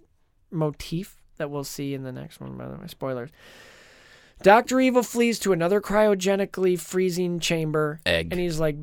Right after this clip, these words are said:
Speaker 1: yeah, egg. He hits the self-destruct in thirty seconds.
Speaker 2: Yeah.
Speaker 1: And everybody's scrambling. And he goes off into Big Boy with his cat.
Speaker 2: Again.
Speaker 1: Again. And they escape. And then it cuts to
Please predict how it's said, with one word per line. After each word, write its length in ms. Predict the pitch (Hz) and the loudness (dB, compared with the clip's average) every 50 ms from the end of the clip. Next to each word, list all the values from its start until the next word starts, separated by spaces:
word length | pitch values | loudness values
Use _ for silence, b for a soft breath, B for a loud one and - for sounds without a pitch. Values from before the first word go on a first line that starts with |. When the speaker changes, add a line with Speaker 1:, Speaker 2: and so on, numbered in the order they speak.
| 156 - | -12 -10
Speaker 1:
yeah, 160 | 147 135 117 - | -10 -8 -8 -6
egg. 360 | - 147 139 139 139 160 - _ - | -6 -6 -6 -6 -8 -10 -16 _ -6
He 240 | - 180 226 233 240 | 0 2 4 6 6
hits 200 | 262 262 - - | 6 6 6 4
the 100 | 208 - | 2 2
self-destruct 840 | - 196 190 180 - 170 156 - - 175 156 131 - - - - - _ _ _ - | 4 4 2 2 0 -4 -6 -2 0 0 0 0 -2 -6 -8 -8 -10 _ _ _ -6
in 160 | - 185 165 | -4 -4 0
thirty 240 | 160 196 202 202 196 | 2 4 4 4 4
seconds. 460 | - - 196 165 - 160 143 - - | 2 2 2 2 2 -2 -8 -8 -4
Speaker 2:
Yeah. 140 | - 170 170 202 | 0 2 2 4
Speaker 1:
And 80 | 214 | 4
everybody's 320 | 226 233 233 233 226 214 - | 4 4 6 6 4 4 4
scrambling. 420 | - - 247 240 220 202 185 175 | 4 4 4 4 4 2 0 -2
And 100 | 180 180 | 0 0
he 160 | 156 208 269 254 | 2 2 4 6
goes 260 | 254 240 233 208 208 | 6 6 6 6 4
off 240 | 226 208 202 - 220 | 4 2 2 0 -2
into 140 | 208 202 | -2 0
Big 260 | 185 190 208 190 185 175 | 2 4 4 4 4 4
Boy 280 | 180 170 143 131 131 | 4 4 4 2 0
with 180 | 147 175 185 180 | -2 0 2 4
his 80 | 107 110 | 6 8
cat. 200 | 120 127 - 208 180 | 10 10 10 10 8
Speaker 2:
Again. 420 | 139 143 127 107 101 101 113 117 - - - - | 8 6 6 6 4 2 0 -4 -6 -10 -6 -2
Speaker 1:
Again. 480 | 165 180 185 190 190 170 147 139 135 - _ _ _ - | -2 0 2 2 2 2 0 -2 -8 -14 _ _ _ -2
And 200 | 190 185 180 175 | -2 0 4 6
they 160 | 196 214 220 | 8 8 8
escape. 560 | 214 - - - - 196 190 185 185 - - - - _ _ _ _ _ _ _ _ _ _ _ _ - | 8 6 2 2 2 4 4 4 2 0 -4 -20 -20 _ _ _ _ _ _ _ _ _ _ _ _ -2
And 160 | 190 175 180 | 0 0 2
then 120 | 185 185 185 | 2 0 0
it 120 | 165 156 | -2 -4
cuts 380 | - - 185 196 190 - - - - | 0 2 2 2 2 -2 -10 -8 -4
to 720 | - 196 196 185 175 170 165 160 156 147 139 135 131 131 | -2 2 4 6 6 6 6 4 2 0 -2 -4 -8 -10